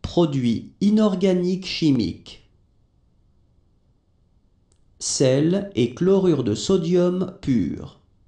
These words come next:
Sel gemme. Sel marin.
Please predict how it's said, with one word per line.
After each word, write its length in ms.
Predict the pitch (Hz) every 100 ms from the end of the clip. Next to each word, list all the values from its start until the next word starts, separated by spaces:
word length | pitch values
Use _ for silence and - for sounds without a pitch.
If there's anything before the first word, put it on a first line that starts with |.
| _ _ _ _ _ _ _ _ _ _ _ _ _ _ _ _ _ -
Sel 480 | - 175 170 185 175
gemme. 640 | 156 139 110 - 87 - - _ _ _ _ _ _ _ _ _ _ _ _ _ _ _ _ _ _ _ _ _ _ _ _ _ _ _ _ _ _ _ _ _ _ _ -
Sel 480 | - 151 151 151
marin. 580 | 151 185 196 123 92 -